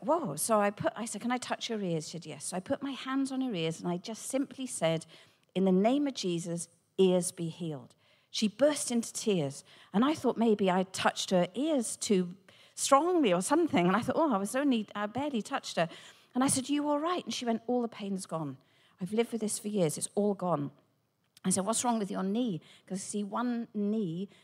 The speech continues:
was, like, twice the size of the other knee. And she explained she's waiting for an operation. So I said, "Well, well, let's pray for your knee." So I got on my knees, I put my hands around her knee, prayed for her knee, "Knee be healed in Jesus' name."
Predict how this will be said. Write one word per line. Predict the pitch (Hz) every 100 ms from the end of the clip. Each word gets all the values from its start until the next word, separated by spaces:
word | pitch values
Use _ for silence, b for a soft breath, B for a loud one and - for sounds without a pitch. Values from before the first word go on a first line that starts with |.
| b
was, | 180
like, | 196 -
twice | - - 240 226
the | 240
size | - 214 190 165
of | 165 -
the | 190
other | 185 185
knee. | 180 170 143 147 -
And | -
she | 180
explained | - 175 175 170
she's | 170
waiting | 170 175 165
for | 170
an |
operation. | 160 165 160 147 151 143 B B B B B B
So | 233
I |
said, | 226 226
"Well, | 226 -
well, | 214
let's | 285 -
pray | - 196
for | 190
your | 190 190
knee." | 247 269
So | 170 208
I |
got | 208 202 -
on | 269 330
my | 311 294
knees, | 254 175 170 160 - B B
I | 185
put | 240 220
my | 226
hands | - - 294 302 269
around | 240 233
her | 220
knee, | 180 165 170 B B
prayed | - 262 269
for | -
her | 220
knee, | 185 170
"Knee | 185 214 262
be | 254 254
healed | - 208 190 190
in | 185
Jesus' | 226 262 247 196 180
name." | 160 160 165